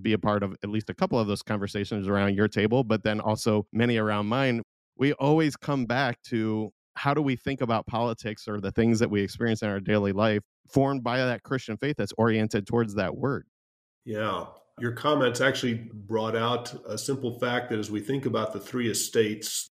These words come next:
Speaker 2: the civil realm, the culture and government around us, and the household or the home and the church, these three estates serve each other. And so we started with the question here as to how the church can serve the family and the household,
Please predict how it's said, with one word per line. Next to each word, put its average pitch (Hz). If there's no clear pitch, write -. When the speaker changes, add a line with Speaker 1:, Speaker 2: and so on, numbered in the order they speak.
Speaker 2:
the 95
civil 107
realm, 104
the 95
culture 107
and 98
government 98
around 98
us, 101
and 95
the 90
household 113
or 90
the -
home 107
and 95
the 95
church, -
these 147
three 208
estates 147
serve 143
each 123
other. 107
And 110
so 127
we 117
started 147
with 117
the 120
question 117
here 113
as 104
to 110
how 120
the 110
church -
can 110
serve 123
the 107
family 104
and 98
the 98
household, 101